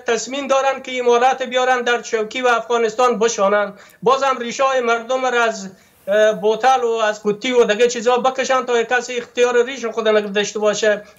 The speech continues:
آزادی مردها آزادی نداشته باشه، چی جای زنا باشه. این پلان و سی-، سناریو به همین قدم به قدم شروع کردن از جزئیات،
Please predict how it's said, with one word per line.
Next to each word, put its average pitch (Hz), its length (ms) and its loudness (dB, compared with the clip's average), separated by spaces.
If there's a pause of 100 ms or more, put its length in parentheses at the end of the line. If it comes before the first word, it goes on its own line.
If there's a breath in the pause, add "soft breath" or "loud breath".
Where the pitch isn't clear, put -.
(120)
آزادی 220 540 0
مردها 226 640 0
آزادی 233 300 -2
نداشته 208 320 -8
باشه، 180 200 0
چی 254 160 -10
جای 254 260 2
زنا 226 360 0
باشه. 147 340 -6 (300 soft breath)
این 277 200 -4
پلان 269 340 2
و 269 80 -8
سی-، 240 300 0
سناریو 233 500 0
به 254 100 2
همین 262 200 -2
قدم 262 320 0
به 247 80 0
قدم 233 420 -2 (280 soft breath)
شروع 262 360 -2
کردن 269 320 0
از 208 220 -2
جزئیات، 185 640 -2